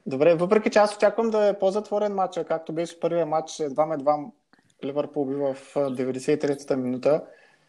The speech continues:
Друг, а, третия, който се двумя, е Грилиш срещу Норич.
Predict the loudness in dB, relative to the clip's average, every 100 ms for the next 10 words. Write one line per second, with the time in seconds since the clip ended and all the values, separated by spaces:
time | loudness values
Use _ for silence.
0 | _ _ 0 4 4 6 6 6 2 -18
1 | _ _ _ _ 4 4 2 2 0 0
2 | -4 -4 -2 -2 0 2 2 2 2 2
3 | 0 -4 -10 -8 -2 2 2 0 -8